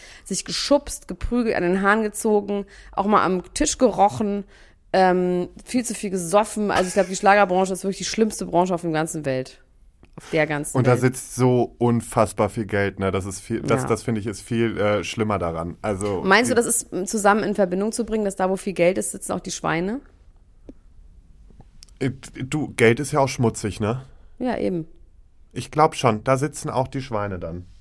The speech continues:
Speaker 1: Aber wegen dem Geld, ne? Weil da viel Geld ist. Also, also es ist quasi, bedingt sich.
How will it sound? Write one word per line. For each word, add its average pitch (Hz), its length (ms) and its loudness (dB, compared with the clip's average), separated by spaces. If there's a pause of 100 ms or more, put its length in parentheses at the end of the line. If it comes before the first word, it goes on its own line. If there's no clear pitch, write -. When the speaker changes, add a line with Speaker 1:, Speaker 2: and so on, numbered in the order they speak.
(120)
Speaker 1:
Aber 185 240 2
wegen 220 160 2
dem 226 120 0
Geld, 160 300 0
ne? 196 160 -2
Weil 165 100 2
da 190 100 0
viel 220 180 -4
Geld 170 300 0
ist. - 280 -12
Also, - 160 -14
also - 160 -6 (180)
es 175 100 -12
ist 180 160 -10
quasi, 175 280 -2
bedingt 170 420 0
sich. - 340 -6